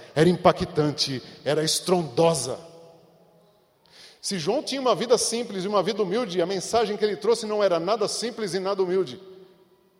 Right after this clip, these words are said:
na sua potência de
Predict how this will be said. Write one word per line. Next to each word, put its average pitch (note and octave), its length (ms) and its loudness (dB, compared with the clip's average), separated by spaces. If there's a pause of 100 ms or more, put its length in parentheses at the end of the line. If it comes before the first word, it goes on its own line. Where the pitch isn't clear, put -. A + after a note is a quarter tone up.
(760)
na C#3+ 120 -2
sua F#3 220 2
potência F3+ 920 -2
de D3+ 400 -12